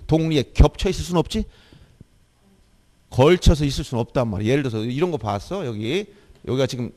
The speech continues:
세종시, 세종특별자치단 말이야. 그럼 여기 세종시 A시가 있고 옆에 B시가 있어.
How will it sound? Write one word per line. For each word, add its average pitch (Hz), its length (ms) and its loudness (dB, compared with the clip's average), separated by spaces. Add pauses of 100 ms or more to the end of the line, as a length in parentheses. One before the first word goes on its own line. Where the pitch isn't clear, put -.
세종시, 175 640 -2
세종특별자치단 156 1000 -2
말이야. 131 400 0 (200)
그럼 147 160 -6
여기 147 180 0
세종시 180 800 2 (140)
A시가 139 680 0
있고 - 160 -6
옆에 151 180 0
B시가 143 400 -4
있어. 87 280 -8